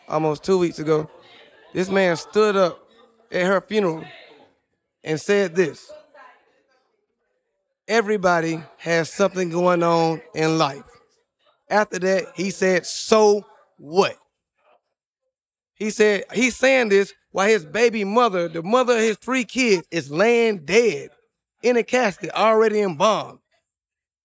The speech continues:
He said, "So what? It can be a worse situation. We can be burying three people today, but we only burying one. Somebody else is burying three people today."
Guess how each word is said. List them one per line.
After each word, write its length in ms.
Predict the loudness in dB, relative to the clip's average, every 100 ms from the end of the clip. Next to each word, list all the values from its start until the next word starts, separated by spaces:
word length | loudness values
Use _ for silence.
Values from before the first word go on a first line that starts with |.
| _ _
He 160 | -6
said, 380 | 2 2 2 -2
"So 580 | -14 -2 2 4 2 -4
what? 340 | -2 0 0 -2 _ _ _ -4
It 120 | -4
can 120 | -2
be 140 | 0
a 60 | 2
worse 320 | 4 2 0
situation. 640 | -10 -4 0 0 -2 -14 -20 _ _ _ _ _ _ _ _ -6
We 120 | -4
can 120 | -2
be 60 | 0
burying 340 | 2 0 -2
three 260 | -4 -2 -2
people 240 | -2 -2
today, 260 | 0 0 0
but 80 | 2
we 120 | 2
only 220 | 2 0
burying 420 | 0 0 0 0
one. 220 | 0 -2 -2
Somebody 340 | 0 2 2
else 120 | 0
is 60 | -2
burying 280 | 0 0 0
three 180 | -4 -4
people 260 | -4 -2
today." 340 | -2 -4 -6